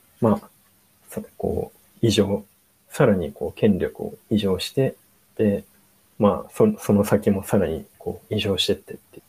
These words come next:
こう、国民、国民の、まず国民が権力の源泉で、それが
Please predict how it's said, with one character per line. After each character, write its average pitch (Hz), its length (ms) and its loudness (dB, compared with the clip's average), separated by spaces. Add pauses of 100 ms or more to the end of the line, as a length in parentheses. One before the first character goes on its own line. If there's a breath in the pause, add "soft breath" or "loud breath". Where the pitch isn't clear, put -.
こ - 240 -14 (500)
う、 113 60 -6
国 - 240 -2 (100)
民、 120 300 0
国 113 380 0
民 139 360 4
の、 127 160 0 (220)
ま 127 100 4
ず 113 140 2
国 135 420 -2
民 131 160 0
が 120 140 -2
権 110 300 4
力 - 260 -6
の - 80 -6
源 104 300 0
泉 101 260 0
で、 104 240 0 (540 soft breath)
そ 110 160 -2
れ 110 120 4
が 107 240 0